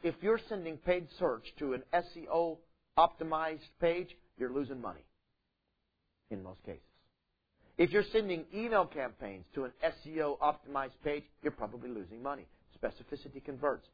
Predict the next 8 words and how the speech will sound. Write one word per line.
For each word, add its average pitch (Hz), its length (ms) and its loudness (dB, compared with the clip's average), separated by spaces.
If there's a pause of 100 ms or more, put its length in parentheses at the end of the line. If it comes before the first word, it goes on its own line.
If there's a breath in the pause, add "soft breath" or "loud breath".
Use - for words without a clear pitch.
(240)
Paid 175 300 4
search, 165 300 2
email, 165 320 2
and 139 80 -6
affiliate 165 440 0
are 151 120 6
just 143 260 -6
examples. 143 720 2